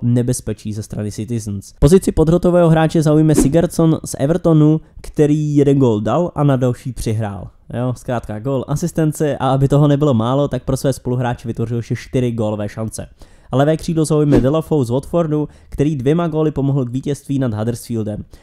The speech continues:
A další vynikající výkon španělského šikuly. No a v útoku samozřejmě nesmí chybět hráč kola Ayoze Perez. Co se týče celkový tabulky,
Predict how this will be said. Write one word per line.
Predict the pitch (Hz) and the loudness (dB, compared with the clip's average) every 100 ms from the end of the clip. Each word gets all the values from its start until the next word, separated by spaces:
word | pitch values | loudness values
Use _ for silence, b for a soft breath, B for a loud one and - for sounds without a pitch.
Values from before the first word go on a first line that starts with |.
| b - | b -8
A | 120 120 120 120 | -4 -4 -4 -2
další | 170 170 - | -2 -2 0
vynikající | 127 120 120 - 113 | 0 2 0 -2 -4
výkon | 110 120 113 | -2 -2 -2
španělského | - - 113 110 104 107 107 | -4 -6 -2 -2 -4 -6 -6
šikuly. | 107 127 113 104 b b - | -6 -6 -6 -8 b b 0
No | 151 151 | 0 0
a | |
v | 175 | -6
útoku | 175 170 160 | -4 -4 -4
samozřejmě | - 135 131 123 120 | -2 0 0 0 -2
nesmí | - 131 | -4 -8
chybět | - 123 117 | -6 -6 -4
hráč | 120 143 - | -4 -6 -6
kola | 131 - 90 | 0 0 0
Ayoze | 117 113 113 113 | -8 -6 -6 -8
Perez. | 117 107 - - b b b b b - | -10 -10 -12 -20 b b b b b -12
Co | 160 | -10
se | 220 | -10
týče | 208 240 - - | -8 -8 -8 -18
celkový | - - 160 175 214 208 160 | -8 -2 -2 0 -4 -4 -2
tabulky, | 127 123 165 208 - 120 143 | 0 0 0 -2 -2 -4 -4